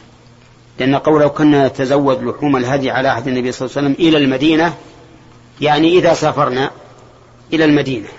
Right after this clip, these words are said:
ولا يلزم من تزودهم بهذا اللحم في السفر أن يبقى حتى يصلوا إلى المدينة. أما قوله: "حتى جئنا إلى المدينة"، فظاهرها أنهم وصلوا باللحم إلى المدينة،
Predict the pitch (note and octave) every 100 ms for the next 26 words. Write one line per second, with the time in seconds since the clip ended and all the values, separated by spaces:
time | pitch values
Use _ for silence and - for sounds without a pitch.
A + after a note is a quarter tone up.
0 | - - - _ _ _ _ - - -
1 | C3+ E3+ F3+ D#3 D3+ C#3+ C#3 C3 C3 B2+
2 | C#3+ C#3 A#2 G#2 - - - - - -
3 | - - - - _ - B2+ B2+ C3 C3
4 | C#3+ - B2 - - C#3 - D3+ C3+ D#3
5 | - - - - - - - - - -
6 | C#3 D#3 - D3 B2 C#3 - C3+ C3 D#3+
7 | D3 C#3 C3+ D#3 - - - - - -
8 | C#3+ C#3+ B2 A2 G2+ - - - - _
9 | _ _ _ - - _ - C#3 D3+ F3
10 | F3+ D#3 - E3 D#3 D3 E3+ D#3 D3 D3
11 | C#3+ D#3+ E3+ E3+ - - - - - -
12 | - - - C3 D3 D#3+ D#3 D3 D3 D3
13 | C3+ D3 D#3+ D#3 D#3 C3 C#3 D#3+ C#3 F3
14 | F#3 E3+ C#3+ B2+ B2 G#2